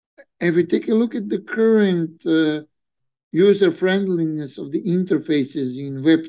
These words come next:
three project, it ki-, they kinda remind of the beginning of the Web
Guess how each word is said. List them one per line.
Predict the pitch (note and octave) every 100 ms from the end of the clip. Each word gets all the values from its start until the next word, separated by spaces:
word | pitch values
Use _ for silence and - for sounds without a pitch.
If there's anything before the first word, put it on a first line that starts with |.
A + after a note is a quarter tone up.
| -
three | F3
project, | D#3+ D#3 D#3 D#3+ D#3 D3 -
it | A#2 -
ki-, | F#3 F#3
they | E3 F3+
kinda | G3+ A3 A3
remind | G#3 G3 F#3+ G3+ G#3+ G#3 F#3+ -
of | F3 E3+
the | E3+
beginning | E3 D#3 G#3 G3+ F#3 F3
of | E3+
the | D#3
Web | D#3+ D#3+ F3+ D#3